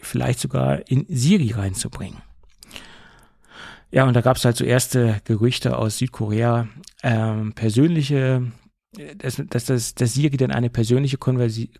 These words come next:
Konversationsfähigkeit <laughs> bekommen soll, stärkere Personalisierung für den Benutzer, dass man halt stärker auch anbinden kann an den jeweiligen Benutzer oder auch zuschneiden kann individuell.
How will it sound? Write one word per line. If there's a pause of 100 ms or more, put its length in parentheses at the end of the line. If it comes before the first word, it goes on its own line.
Konversationsfähigkeit
<laughs>
bekommen
soll, (520)
stärkere
Personalisierung
für
den
Benutzer,
dass
man
halt
stärker
auch (140)
anbinden
kann
an
den
jeweiligen
Benutzer
oder
auch (240)
zuschneiden
kann
individuell.